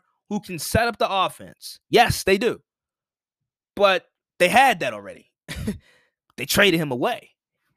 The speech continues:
And ultimately, my ultimate thing is, or point is, if the Clippers lose in the first or second round,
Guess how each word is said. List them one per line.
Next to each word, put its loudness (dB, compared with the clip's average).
And 0
ultimately, -6
my 4
ultimate 2
thing -4
is, -2
or 2
point 0
is, -2
if 4
the 4
Clippers 0
lose 2
in -4
the -2
first 2
or 0
second 0
round, -2